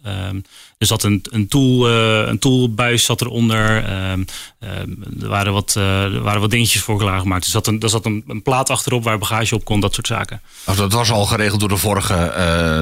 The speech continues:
Speaker 2: Traveler
Speaker 1: Ja,
Speaker 2: met dat ding.
Speaker 1: ja, ja.
Speaker 2: Ja.
Speaker 1: Deze motor kwam uit Colom-, of uit, eh, Canada.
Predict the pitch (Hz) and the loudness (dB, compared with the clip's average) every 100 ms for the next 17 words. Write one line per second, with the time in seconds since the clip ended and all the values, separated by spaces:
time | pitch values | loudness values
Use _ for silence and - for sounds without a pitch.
0 | 78 - 113 104 98 90 80 104 196 95 | -2 0 0 0 0 0 0 0 0 2
1 | 85 110 113 - 113 113 123 127 131 131 | 2 2 0 0 0 2 2 2 2 2
2 | 123 139 127 123 - 143 143 156 147 127 | 0 2 2 2 0 0 4 2 2 0
3 | 127 123 127 117 139 151 147 170 | 0 0 0 0 0 2 0 -2